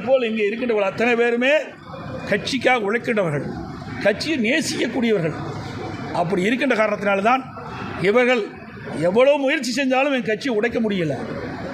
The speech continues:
இன்றைக்கு திமுகவோட எங்களை, நான் அனைத்து இந்திய அண்ணா திராவிட முன்னேற்ற கழக எதிரியாக இருக்கின்ற பொன்மனச்செம்மல் புரட்சித் தலைவர் எம் ஜி ஆர் தீய சக்தி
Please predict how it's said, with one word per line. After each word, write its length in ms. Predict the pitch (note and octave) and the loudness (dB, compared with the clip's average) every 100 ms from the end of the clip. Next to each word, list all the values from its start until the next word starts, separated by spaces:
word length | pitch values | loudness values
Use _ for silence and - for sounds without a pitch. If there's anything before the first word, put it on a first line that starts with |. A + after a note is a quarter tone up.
| D3 | 0
இன்றைக்கு 300 | A3+ A#3+ G#3+ G#3 | 4 4 2 0
திமுகவோட 640 | A#3 D4 D4 A#3+ A#3+ A#3+ C4+ A#3 - - - - - - - D#3 | 0 2 2 2 2 4 2 2 -2 -12 -12 -10 -8 -8 -6 -2
எங்களை, 240 | F#3+ G#3+ G3 F#3+ F3+ | 0 2 2 0 2
நான் 200 | F#3+ F3+ | 0 2
அனைத்து 240 | F3 A#3 B3+ | 0 0 2
இந்திய 160 | A#3+ G#3+ | 2 2
அண்ணா 140 | B3 C4 | 2 2
திராவிட 320 | A3+ A#3+ A3+ | 2 2 0
முன்னேற்ற 340 | G3+ B3 B3 | 0 0 2
கழக 220 | A#3 A#3+ A3 | 2 2 2
எதிரியாக 360 | G#3 C4 C4 B3 | 2 4 4 2
இருக்கின்ற 300 | A#3 A#3+ A3 F3 - - - - - | 0 -2 0 0 -2 -10 -8 -8 -2
பொன்மனச்செம்மல் 580 | A3 B3 B3+ A#3+ B3 A#3 | 2 4 4 2 2 2
புரட்சித் 280 | G#3 - B3+ | 0 0 0
தலைவர் 240 | B3 A3 | 2 2
எம் 60 | A#3+ | 2
ஜி 80 | B3+ | 2
ஆர் 140 | B3 | 0
தீய 240 | F#3+ C4 C4 | 0 0 0
சக்தி 220 | B3 C4 | 0 0